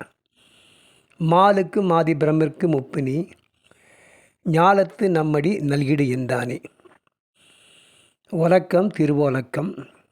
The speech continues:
இறைவன் திருக்கோலம் கொண்டு எழுந்தருளக்கூடிய இடம்.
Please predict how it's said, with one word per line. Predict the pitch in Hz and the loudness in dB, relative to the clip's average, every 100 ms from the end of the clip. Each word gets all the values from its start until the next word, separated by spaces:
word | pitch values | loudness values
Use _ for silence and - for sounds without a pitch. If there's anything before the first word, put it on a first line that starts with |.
| _ _ _ _ _ _ _ _ _ - | _ _ _ _ _ _ _ _ _ 0
இறைவன் | 165 190 208 208 196 | 4 4 4 0 -2
திருக்கோலம் | 180 175 160 175 160 156 | -2 -2 0 0 2 0
கொண்டு | 147 147 175 | -2 0 0
எழுந்தருளக்கூடிய | 151 143 156 147 143 139 135 143 | 2 2 2 0 0 -2 -4 -4
இடம். | 139 117 | -4 -4